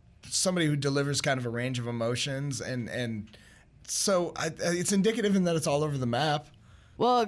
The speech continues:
Speaker 2: Karan, I want to swivel to you because you've, you've picked an artist who I think is another example of, like, song to song,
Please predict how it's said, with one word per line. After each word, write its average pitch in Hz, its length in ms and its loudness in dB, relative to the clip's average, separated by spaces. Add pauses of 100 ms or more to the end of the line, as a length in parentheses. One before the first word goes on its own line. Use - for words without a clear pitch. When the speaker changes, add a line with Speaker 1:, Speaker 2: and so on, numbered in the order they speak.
(140)
Speaker 2:
Karan, 240 480 4
I 214 180 4
want 226 280 4
to 208 160 4
swivel 202 400 2
to 196 140 -2
you 214 180 4
because 175 440 2
you've, 196 400 2
you've 196 220 4
picked 269 200 4
an 180 100 4
artist 170 400 2
who 170 80 2
I 170 40 2
think 170 300 0
is 175 220 2
another 180 340 4
example 165 420 2
of, 139 140 0
like, 107 160 -2
song 190 320 4
to 175 100 2
song, 160 520 4